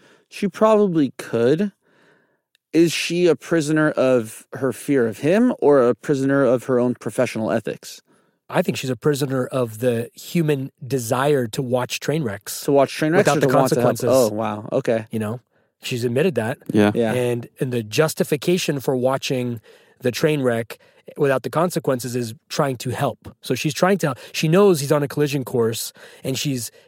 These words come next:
Speaker 2: offering help, but she knows that the help is not gonna, is futile because it's ultimately gonna end where it ends. And so she's justifying it through her therapy. But again,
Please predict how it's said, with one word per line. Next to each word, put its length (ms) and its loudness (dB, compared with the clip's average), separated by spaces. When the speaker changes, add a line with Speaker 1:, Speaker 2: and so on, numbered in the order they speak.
Speaker 2:
offering 480 2
help, 380 -2
but 140 2
she 140 -2
knows 300 2
that 120 -4
the 100 2
help 220 0
is 80 -2
not 180 -2
gonna, 260 -2
is 120 -6
futile 600 0
because 180 0
it's 120 0
ultimately 360 -2
gonna 160 0
end 180 -2
where 120 2
it 60 0
ends. 340 -2
And 220 -4
so 120 -2
she's 200 -4
justifying 600 -2
it 120 -6
through 200 -6
her 100 -2
therapy. 480 -8
But 180 0
again, 320 0